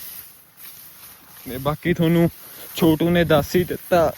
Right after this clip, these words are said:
ਵੀ ਜੀਰੀ ਕਿੱਦਾਂ ਦੀ ਖੜੀ ਆ, ਉਹ ਸਪਰੇਅ ਆਪਣੀ ਕਰਦਾ ਹੁੰਦਾ ਉਹ। ਤੇ ਹੁਣ ਆਪਾਂ ਉਰੇ ਨੱਕਾ ਲਾ ਦਈਏ, ਫਿਰ ਚੱਲਦੇ ਹਾਂ ਆਪਾਂ ਛੋਟੂ ਹੁਣਾਂ ਕੋਲੇ, ਜਿੱਥੇ ਉਹ ਕਰਦੇ ਨੇ ਸਪਰੇਅ।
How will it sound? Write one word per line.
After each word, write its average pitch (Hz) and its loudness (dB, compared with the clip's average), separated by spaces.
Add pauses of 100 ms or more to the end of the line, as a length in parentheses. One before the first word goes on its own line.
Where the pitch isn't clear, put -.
ਵੀ 151 -6
ਜੀਰੀ 165 -4
ਕਿੱਦਾਂ 160 -4
ਦੀ 165 0
ਖੜੀ 180 -4
ਆ, 196 -4 (1300)
ਉਹ 165 -6 (160)
ਸਪਰੇਅ 151 -6
ਆਪਣੀ 160 -6
ਕਰਦਾ 135 -8
ਹੁੰਦਾ 143 -10
ਉਹ। 165 -10 (800)
ਤੇ 147 -12
ਹੁਣ 135 -14 (1000)
ਆਪਾਂ 143 -12
ਉਰੇ 143 -10
ਨੱਕਾ 143 -10
ਲਾ 139 -8
ਦਈਏ, 135 -12
ਫਿਰ 131 -14
ਚੱਲਦੇ 127 -10
ਹਾਂ 139 -8
ਆਪਾਂ 143 -12 (400)
ਛੋਟੂ 139 -6
ਹੁਣਾਂ 139 -6
ਕੋਲੇ, 151 -8
ਜਿੱਥੇ 147 -12
ਉਹ 143 -10
ਕਰਦੇ 135 -14
ਨੇ 131 -10
ਸਪਰੇਅ। 131 -10